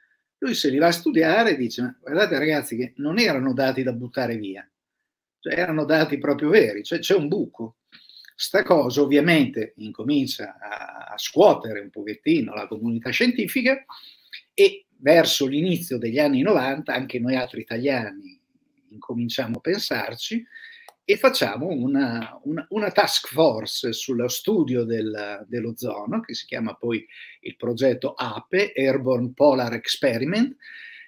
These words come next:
io vengo coinvolto perché mi ero occupato di ozono per moltissimi anni, ozono troposferico, lo misuravo ad alta velocità e dovendo usare un aereo stratosferico mi chiamano e mi dicono: "Senti, ma non è che quello strumento che tu usi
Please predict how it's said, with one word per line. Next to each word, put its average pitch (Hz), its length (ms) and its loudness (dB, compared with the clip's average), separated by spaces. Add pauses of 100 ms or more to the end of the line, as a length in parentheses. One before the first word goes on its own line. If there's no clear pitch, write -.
(140)
io 220 120 12
vengo 160 260 6
coinvolto 180 520 6
perché 131 220 2
mi 139 140 2
ero 135 120 2
occupato 127 680 -4
di 104 540 -8
ozono 120 600 4
per - 180 -14
moltissimi 117 440 -2
anni, 143 220 6
ozono 131 300 2
troposferico, 170 760 2
lo 135 100 0
misuravo 143 520 4
ad 123 100 0
alta 139 260 0
velocità 175 640 -2 (480)
e 143 120 0
dovendo 208 340 8
usare 165 360 4
un 123 120 0
aereo 143 240 4
stratosferico 143 840 -2
mi 165 120 -4
chiamano 143 420 0
e - 20 2
mi 127 120 2
dicono: 120 240 -4
"Senti, 220 280 0
ma 139 180 0
non 165 220 -4
è 208 80 4
che 185 140 2
quello 147 220 2
strumento 156 580 0
che 139 160 -2
tu 135 120 -4
usi 123 680 -2